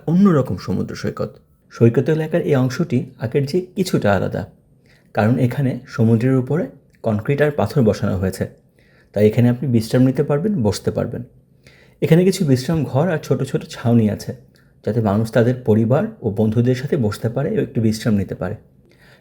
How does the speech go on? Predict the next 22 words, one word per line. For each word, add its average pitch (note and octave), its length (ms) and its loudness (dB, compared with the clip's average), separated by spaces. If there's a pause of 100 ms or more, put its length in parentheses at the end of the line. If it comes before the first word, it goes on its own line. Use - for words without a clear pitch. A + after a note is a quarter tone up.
সাথে C#3+ 180 4
কয়েকটা D#3 280 4
দোলনা C3 260 4
দেখতে A2+ 280 -2
পাচ্ছিলাম, - 440 -8 (360)
যেখানে A2 260 0
বসে A#2 220 0
দোল A2 180 6
খাচ্ছিল B2 360 -6
একজন G#2+ 240 -2
ইন্দোনেশিয়ান। G#2 640 0 (720)
যত C3 260 6
দেখছি, E3 460 0
ততই D#3 260 0
অবাক G2 280 2
হচ্ছি, G#2+ 320 -4 (680)
একটা C3 240 2
বিচে D#3 360 2
কত E3 200 -2
কিছুই G3 400 0
না G2+ 140 0
আছে। - 400 -8